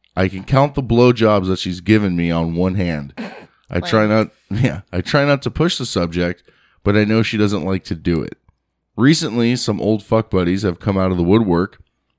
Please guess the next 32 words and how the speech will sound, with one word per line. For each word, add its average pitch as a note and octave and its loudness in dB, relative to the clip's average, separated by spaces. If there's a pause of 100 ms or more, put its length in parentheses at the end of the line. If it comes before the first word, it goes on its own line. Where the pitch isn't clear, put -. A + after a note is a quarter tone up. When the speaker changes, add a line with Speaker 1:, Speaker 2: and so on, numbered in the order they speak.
(120)
Speaker 1:
and G2+ 0
I've G#2 0
sort E3+ -2
of D#3 -2
been D3 -2
flirting D3+ -2
with E2 -2
them. B1 -8 (240)
In F#2+ -6
the G2 -4
last A2+ -2
two A#2+ 0
weeks, A#2 0
I've G#2 0
had G2 -2
two F3 -2
girls D3+ 4
offer G2+ -2
to F#2+ -2
blow G#2 0
me. E2+ -4 (580)
Do G2+ -4
you G#2 2
guys G#2 0
think A2 -4
that G#2+ -2
if G#2 -2
I G2+ 2
let G2+ -2
them F#2+ -4
do B2+ 4
it, G2 0